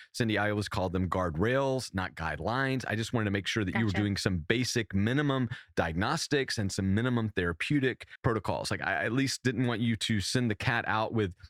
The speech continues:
Speaker 1: you know, running, weeping eyes without some diagnostic test at first. So getting back to that, I think it's important to have these guidelines.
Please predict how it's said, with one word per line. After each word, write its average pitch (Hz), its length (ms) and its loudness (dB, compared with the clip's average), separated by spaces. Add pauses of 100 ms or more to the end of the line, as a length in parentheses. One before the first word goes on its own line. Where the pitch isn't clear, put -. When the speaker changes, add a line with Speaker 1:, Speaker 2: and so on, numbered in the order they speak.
Speaker 1:
you 117 100 2
know, 98 60 0
running, 110 420 0
weeping 110 340 0
eyes 107 360 0
without 95 320 0 (100)
some 104 420 -2
diagnostic 87 600 -2
test - 480 -4
at 80 160 -4
first. 73 380 -2 (440)
So 151 280 2
getting 202 320 2
back 131 180 2
to 139 100 0
that, 104 280 2 (220)
I 110 60 4
think 147 180 2
it's 123 120 -2
important 120 440 0
to 113 120 0
have 104 520 -2
these 95 380 2
guidelines. 87 1120 -2